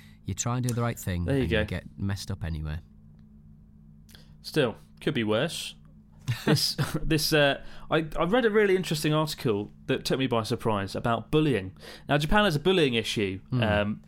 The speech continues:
Speaker 2: it's not, it's quite well known that in Japan, schools, for whatever reason, they don't seem to handle bullying that well.
Speaker 1: Right.
Speaker 2: Um, have you ever been bullied, Pete?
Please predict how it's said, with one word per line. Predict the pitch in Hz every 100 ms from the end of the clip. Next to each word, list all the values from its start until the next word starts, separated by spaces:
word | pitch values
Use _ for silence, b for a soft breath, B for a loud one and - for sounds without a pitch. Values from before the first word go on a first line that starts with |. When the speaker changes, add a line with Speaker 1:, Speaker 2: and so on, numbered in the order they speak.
| -
Speaker 2:
it's | 135 -
not, | 175 160 -
it's | 123 135
quite | - 147
well | 123 123
known | 117 113
that | 113 - - - - - -
in | 190
Japan, | 151 151 160 135
schools, | 123 - 185 156 127
for | 139
whatever | 123 123 120
reason, | 120 113 107 104 B B -
they | 156
don't | 247 -
seem | 220
to | 180
handle | 139 180 156 127
bullying | 170 165 110 95 95 - -
that | 113 117
well. | 123 101 104 -
Speaker 1:
Right. | 101 95
Speaker 2:
Um, | 110 107
have | 135 190
you |
ever | 170
been | 175 156
bullied, | 175 170 160
Pete? | 175 170